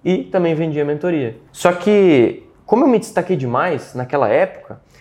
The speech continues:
eu falei assim: "Cara, como é que eu vou escalar ainda mais?"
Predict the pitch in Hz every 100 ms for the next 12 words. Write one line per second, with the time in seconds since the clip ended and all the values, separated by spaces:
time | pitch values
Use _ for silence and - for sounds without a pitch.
0 | _ - 135 156 139 143 117 160 143 110
1 | - _ _ _ _ _ - 156 185 180
2 | 175 185 - 165 165 190 220 165 110 104
3 | -